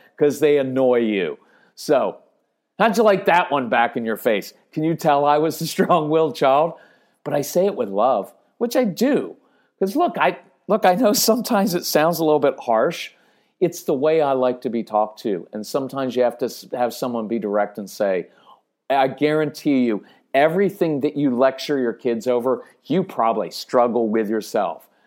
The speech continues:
Like this one. "I don't know why my child, they whine all the time when they don't get what they want." I'm like, "Yeah, you're here whining because your <laughs> child won't listen to you." Look, it's human nature.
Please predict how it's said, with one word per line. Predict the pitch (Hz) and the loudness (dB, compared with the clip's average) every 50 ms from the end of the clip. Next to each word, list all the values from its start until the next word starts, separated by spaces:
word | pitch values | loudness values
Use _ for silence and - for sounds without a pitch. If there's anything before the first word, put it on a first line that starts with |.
| _ _ _ | _ _ _
Like | - 156 156 156 | 0 0 0 2
this | 160 190 185 185 - | 2 0 0 0 -4
one. | 151 135 107 90 - _ _ _ _ _ _ _ _ _ _ _ - | -6 -6 -8 -8 -12 _ _ _ _ _ _ _ _ _ _ _ -2
"I | 170 | 0
don't | 202 240 254 226 | 0 0 0 0
know | 190 185 175 | 0 0 2
why | 170 170 170 | 2 0 0
my | 170 160 139 | 0 -2 -4
child, | 127 - - 135 135 135 135 123 - - _ _ _ - | -6 -6 -2 2 2 2 2 0 -2 -6 _ _ _ 0
they | 160 214 | 2 2
whine | 202 151 123 120 120 120 123 127 120 110 110 - | 2 0 -2 -2 0 0 0 0 -2 -4 -6 -2
all | - 117 120 120 | 0 2 2 2
the | 113 110 | 0 -2
time | - - - 110 110 110 104 98 | -6 -6 -4 -2 -2 -2 -4 -6
when | 104 101 | -4 -4
they | 101 98 | -2 -2
don't | 98 107 107 95 | -2 -2 -4 -4
get | - 110 95 - - | -4 -4 -4 -4 -6
what | 104 - | -8 -4
they | - 90 87 | -2 -2 -2
want." | 78 85 85 80 78 - - _ _ - | -2 -4 -6 -6 -6 -8 -12 _ _ -8
I'm | 127 139 | -4 -2
like, | 147 151 147 - - _ _ _ _ _ _ _ _ | 0 0 -2 -2 -6 _ _ _ _ _ _ _ _
"Yeah, | - 196 294 240 147 101 - - - _ _ _ - | 0 2 4 4 2 2 -2 -8 -18 _ _ _ -4
you're | 131 165 214 233 | 2 4 4 4
here | 202 - 202 240 220 226 214 | 4 4 4 4 6 6 4
whining | 180 170 175 196 220 226 220 208 180 156 147 151 156 151 - - - _ | 4 4 4 4 4 4 2 2 2 2 0 0 -2 -6 -10 -18 -20 _
because | - 160 156 - 214 185 - 139 | -2 -2 2 4 2 2 4 2
your | 170 - 262 | 2 2 2
<laughs> | - - 165 | 0 -2 2
child | - 185 170 180 170 147 139 | 4 4 4 4 0 0 0
won't | 147 151 156 - | 0 0 0 0
listen | - 226 269 226 - 196 170 143 | 0 0 0 0 -2 -4 -6 -4
to | - 156 147 | -2 0 0
you." | 127 110 98 - - _ _ _ _ _ _ _ _ _ - | 0 0 -2 -4 -6 _ _ _ _ _ _ _ _ _ -2
Look, | - 392 - - | -2 0 0 0
it's | 349 - - - | -2 -2 -2 -8
human | - - 254 277 294 285 269 254 214 175 151 139 | -4 -2 -2 0 0 0 0 0 0 -2 -2 -2
nature. | 143 147 156 143 - - - 123 87 69 - | 0 0 0 0 -2 -4 -8 -8 -8 -8 -12